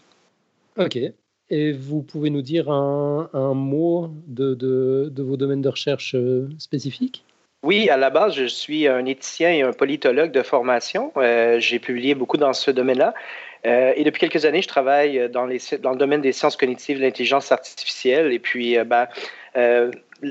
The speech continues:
Speaker 2: toute la question de les robotiques est, euh, est une de ces applications-là, euh, de ces recherches qui visent à étudier notamment le domaine de la robotique sociale, l'intégration, euh, des relations humain-machine.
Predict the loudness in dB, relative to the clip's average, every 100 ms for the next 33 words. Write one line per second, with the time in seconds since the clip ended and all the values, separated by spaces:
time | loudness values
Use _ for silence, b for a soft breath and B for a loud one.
0 | -4 0 0 0 -2 0 0 2 2 2
1 | 2 0 0 -4 -2 0 2 4 2 0
2 | -4 -2 -2 0 0 2 0 0 -2 0
3 | 0 0 0 -4 0 0 0 -2 -2 -2
4 | -2 -4 0 0 2 2 0 0 -4 -8
5 | -2 -2 2 4 2 0 B B B B
6 | 0 -2 -4 0 2 2 2 2 2 2
7 | 2 0 0 0 -2 -4 -6 -4 -4 0
8 | 0 2 0 0 0 2 0 0 0 2
9 | 2 0 0 0 2 2 2 -2 -2 -2
10 | -4 -4 -2 0 0 -2 -6 -8